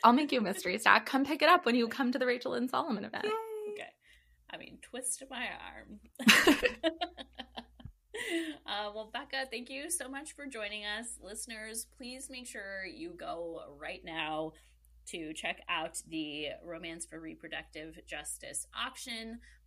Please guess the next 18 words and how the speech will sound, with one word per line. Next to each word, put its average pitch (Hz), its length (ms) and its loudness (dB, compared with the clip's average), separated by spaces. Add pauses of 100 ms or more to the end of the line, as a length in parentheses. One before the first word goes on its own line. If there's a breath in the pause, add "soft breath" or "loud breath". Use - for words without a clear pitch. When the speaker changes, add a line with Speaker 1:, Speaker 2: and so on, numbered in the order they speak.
(360)
Speaker 3:
Heart 233 420 -2
all 208 260 -4
those 214 240 -4
items, 196 640 0
pick - 160 -12
out 202 260 -4
your 214 80 -10
favorites, 208 680 -4
scope 208 400 -6
it 226 80 -2
out 196 380 -2
so 170 140 -8
that 165 160 -6
you 170 140 -8
are 165 200 -6
ready 185 480 -6 (280 soft breath)
when 160 200 -8
it 151 180 -10